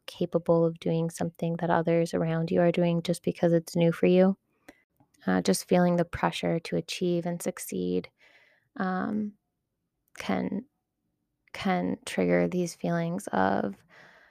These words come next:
um, like, inadequacy or, um, yeah, in these, in these new roles. Another cause of imposter syndrome could also be your personality, but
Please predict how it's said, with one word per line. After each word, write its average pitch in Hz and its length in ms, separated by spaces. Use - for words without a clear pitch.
um, - 500
like, - 220
inadequacy 185 1120
or, - 480
um, 226 600
yeah, 190 300
in 180 200
these, 175 520
in 190 100
these 180 200
new 180 140
roles. 202 560
Another 185 280
cause 180 320
of 180 240
imposter 175 500
syndrome 175 520
could - 180
also 180 340
be 175 400
your 170 440
personality, 175 760
but 165 400